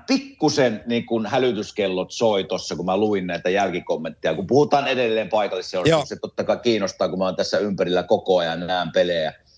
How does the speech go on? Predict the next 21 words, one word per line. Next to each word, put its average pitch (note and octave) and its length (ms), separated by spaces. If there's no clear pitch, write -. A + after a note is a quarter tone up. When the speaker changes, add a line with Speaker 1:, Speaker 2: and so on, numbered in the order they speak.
Speaker 1:
Niin G3+ 340
silloin G#3+ 320
kun, E3+ 200
silloin A#3 320
kun D3 200
toimitusjohtaja A#2+ 1160
tulee A2+ 400
deadlinein G2+ 500
jälkeen F#2 480
sanomaan, E2+ 640
että - 240
yritettiin A2 640
tehdä D2 200
muutoksia, F2+ 720
ei F2+ 240
saatu D#2+ 400
oikein D2+ 440
tehtyä F#2+ 420
mitään G#2+ 380
isoja G2+ 300
muutoksia, F#2+ 580